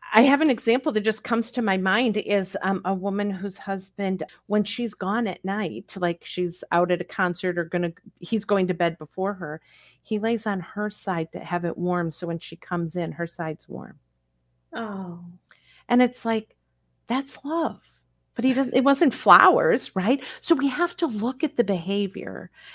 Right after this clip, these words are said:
Speaker 1: and look at some of that. And I think that's where we have to take off that it doesn't look like mine, therefore he's not doing it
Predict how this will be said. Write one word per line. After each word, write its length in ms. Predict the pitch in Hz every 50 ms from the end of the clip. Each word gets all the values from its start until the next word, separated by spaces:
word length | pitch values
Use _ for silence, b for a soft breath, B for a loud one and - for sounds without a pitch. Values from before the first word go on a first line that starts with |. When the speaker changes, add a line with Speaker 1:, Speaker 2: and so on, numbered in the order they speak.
| B B
Speaker 1:
and 260 | 208 202 196 185 185
look 240 | 196 208 220 214 -
at 140 | 196 185
some 220 | - - 180 170 170
of 80 | 160
that. 220 | 156 147 92 - -
And 80 | - 180
I 80 | 180
think 320 | 180 185 - 214 196 - -
that's 320 | 196 175 180 180 - -
where 120 | - 175 170
we 140 | 175 170
have 240 | 151 156 160 - -
to 80 | - 156
take 320 | - - - 165 156 - -
off 300 | 151 147 147 - - -
that 280 | - - 151 147 - - B B B B B B B B _ _ -
it 160 | 190 185 185
doesn't 320 | 196 180 170 196 180 -
look 200 | 160 170 170 -
like 260 | - 170 151 147 - 165
mine, 340 | 165 160 160 156 151 147
therefore 420 | 131 160 151 147 139 - - 151 143
he's 300 | 139 147 151 143 - -
not 200 | 139 131 - -
doing 280 | - - 113 113 - -
it 120 | - -